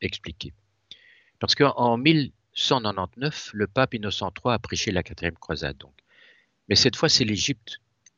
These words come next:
qui a été visée par les croisés. Pourquoi ? L'Égypte, eh bien, parce que les croisés espéraient sans doute prendre à revers les troupes musulmanes dans ce, par ce pays qui était le point faible de leur système défensif. Mais avant de partir pour l'Égypte, les troupes croisées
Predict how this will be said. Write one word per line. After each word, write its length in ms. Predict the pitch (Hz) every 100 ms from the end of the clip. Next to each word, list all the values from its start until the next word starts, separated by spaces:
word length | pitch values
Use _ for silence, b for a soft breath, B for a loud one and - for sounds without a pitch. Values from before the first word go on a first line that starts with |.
| _ -
qui 140 | 107
a 60 | 101
été 200 | 98 98
visée 320 | 95 90 120
par 180 | 117 92
les 100 | 87
croisés. 420 | - 85 80 82
Pourquoi ? 380 | - - 120 151 _ _ _ -
L'Égypte, 420 | 104 95 117 -
eh 60 | 98
bien, 320 | 90 98 104 - _ _ _ _ _ _
parce 180 | 101 -
que 80 | 123
les 100 | 117
croisés 340 | - - 127
espéraient 380 | 120 - 113 120
sans 200 | - 98
doute 180 | 110 -
prendre 360 | - 110 - -
à 100 | 101
revers 600 | 104 92 110 85 80 -
les 120 | 92
troupes 240 | 90 107 98
musulmanes 480 | 92 95 85 101 98
dans 140 | 90
ce, 100 | - -
par 160 | 95 -
ce 100 | 101
pays 260 | - 101
qui 100 | 104
était 160 | 92 92
le 80 | 87
point 240 | - 85
faible 280 | - 101 98
de 80 | 87
leur 180 | 85
système 420 | - 87 - 90 85
défensif. 600 | 80 - - 82 - _ _ _ _ _ _ - b b b b b b _
Mais 100 | 107
avant 200 | 113 156
de 100 | 127
partir 340 | 117 101 135
pour 220 | - 98 98
l'Égypte, 460 | 87 123 - -
les 160 | 113 98
troupes 260 | - - -
croisées 540 | 110 92 110 123